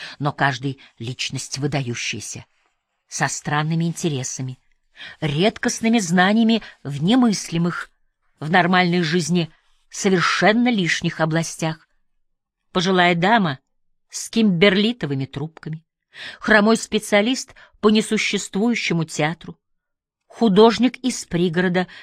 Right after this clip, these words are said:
рисующий помойки и заборы, исследователь неопознанных летающих объектов,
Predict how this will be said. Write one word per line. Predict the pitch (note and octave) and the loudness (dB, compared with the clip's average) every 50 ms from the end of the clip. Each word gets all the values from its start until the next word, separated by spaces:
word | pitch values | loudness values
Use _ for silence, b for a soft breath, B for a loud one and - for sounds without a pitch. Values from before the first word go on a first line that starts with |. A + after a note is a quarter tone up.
| B B | B B
рисующий | - F3+ G3+ F#3+ - - G3+ G3 F3+ - - - G3 | -2 0 0 0 0 0 0 0 0 -2 -2 -2 -4
помойки | G3 - F3+ E3+ D#3+ D#3 F3 G3 G#3+ G#3 - G#3+ | 2 2 2 4 4 2 0 0 0 -2 -2 -4
и | F#3+ | -4
заборы, | D#3+ - E3+ C#3+ C3+ A#2+ C#3 E3+ F#3+ G3 G3 - _ _ _ _ _ _ _ _ _ _ _ _ | -2 0 -2 -2 -2 0 0 0 0 0 -2 -6 _ _ _ _ _ _ _ _ _ _ _ _
исследователь | G#3 G3 - - - G#3+ G#3+ B3 C4 B3 A#3+ C4 - C#4 B3+ A#3+ | -4 -4 -4 0 2 4 4 6 4 4 2 2 0 2 2 4
неопознанных | A#3+ B3 A#3+ A#3+ - A#3 B3+ B3+ G#3+ B3+ B3+ C4 B3+ - | 4 4 4 4 4 2 0 2 2 2 0 0 0 -2
летающих | B3 - - A3+ A#3 B3+ A#3+ - - C4+ - - | -4 -2 0 0 0 0 -2 -2 -4 -4 0 0
объектов, | B3 G#3+ F3 D#3 F3 A3+ B3+ - _ A#3+ F3+ - | 0 0 2 2 2 2 0 0 _ -6 -6 -6